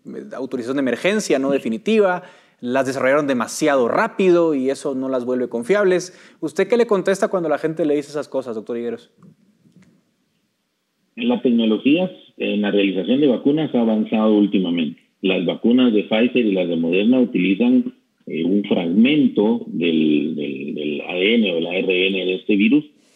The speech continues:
Speaker 2: para que al introducirlo al organismo, el organismo lo detecta como extraño, forma anticuerpos y esa es la protección que nos da.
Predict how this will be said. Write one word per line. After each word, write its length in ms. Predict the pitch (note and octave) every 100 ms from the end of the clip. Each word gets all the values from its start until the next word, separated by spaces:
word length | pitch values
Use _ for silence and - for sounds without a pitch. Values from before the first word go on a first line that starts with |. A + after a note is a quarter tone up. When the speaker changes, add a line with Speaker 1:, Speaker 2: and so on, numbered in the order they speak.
| _ _ -
Speaker 2:
para 340 | F2 E2+ F2
que 140 | G2+ F2+
al 120 | F2
introducirlo 760 | F2 D#2+ F2+ F2 - A2+ A2+
al 100 | G#2+
organismo, 560 | G#2 A#2 C#3+ C3+ D3 D#3
el 100 | A#2+
organismo 540 | F#2+ F2 E2+ F#2 F2+
lo 160 | E2+ F#2+
detecta 720 | A2 - A2 - C3 C3 - _ _ _ _
como 400 | F2+ F2 E2 D#2
extraño, 640 | - - C3 C3+ A#2 B2 B2
forma 340 | G2 G2 G2+
anticuerpos 720 | G2+ F#2 F2+ A2 A2+ - F#3+ - - _ _ _
y 220 | - F2 E2
esa 220 | E2 F2+
es 60 |
la 160 | F2+ E2
protección 480 | E2 - - D#2 D2
que 140 | -
nos 160 | - -
da. 240 | - -